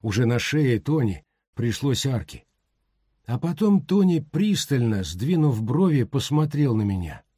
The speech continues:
Я увидел прежний, так хорошо знакомый мне взгляд. Тони вроде бы стал самим собой,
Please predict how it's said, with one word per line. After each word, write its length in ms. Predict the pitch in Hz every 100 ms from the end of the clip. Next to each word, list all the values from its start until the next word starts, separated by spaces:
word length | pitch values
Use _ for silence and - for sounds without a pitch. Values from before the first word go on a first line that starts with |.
| _ _ _ _ _ _ _
Я 260 | 90 135 151
увидел 460 | 151 156 147 131
прежний, 600 | - 139 170 135 110 104
так 220 | - 143
хорошо 400 | - 123 120 143
знакомый 560 | 123 113 107 135 127 117
мне 240 | 113 117
взгляд. 560 | 104 92 95 87 71 _ _ _ _ _ _ _ _
Тони 260 | 139 139 135
вроде 320 | 123 143 131
бы 240 | 135 131 - _ _
стал 320 | - - 139 135
самим 380 | 139 135 143
собой, 580 | 120 143 135 131 87 -